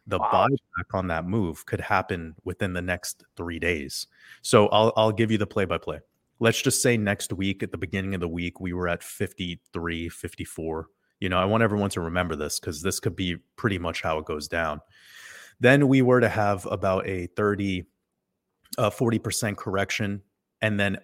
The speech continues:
Speaker 1: wick down to about, you know, twenty-eight, bounce and be right back to this thirty-seven territory, thirty-eight territory in two trading days.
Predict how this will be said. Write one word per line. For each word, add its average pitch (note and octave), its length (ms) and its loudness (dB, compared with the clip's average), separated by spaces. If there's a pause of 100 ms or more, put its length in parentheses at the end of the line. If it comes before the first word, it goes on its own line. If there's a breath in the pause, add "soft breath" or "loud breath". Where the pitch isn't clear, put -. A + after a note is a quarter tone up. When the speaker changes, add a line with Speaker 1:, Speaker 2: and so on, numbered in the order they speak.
Speaker 1:
wick G2+ 460 0
down F2+ 480 2 (220)
to G2 180 -2
about, F2 400 2 (300)
you F#2 100 -2
know, E2+ 260 -2 (160)
twenty-eight, F#2+ 680 -2 (340 soft breath)
bounce G2 680 2 (120)
and G#2 160 -2
be G#2 160 0
right F#2 420 0
back G2+ 300 2
to - 160 -6
this F2+ 180 -6
thirty-seven F#2 720 -2
territory, G#2+ 640 -4 (160)
thirty-eight F2+ 420 -2
territory G#2+ 600 -4 (640 loud breath)
in G#2+ 120 -4
two A#2+ 200 2
trading G2+ 380 0
days. D2+ 340 -6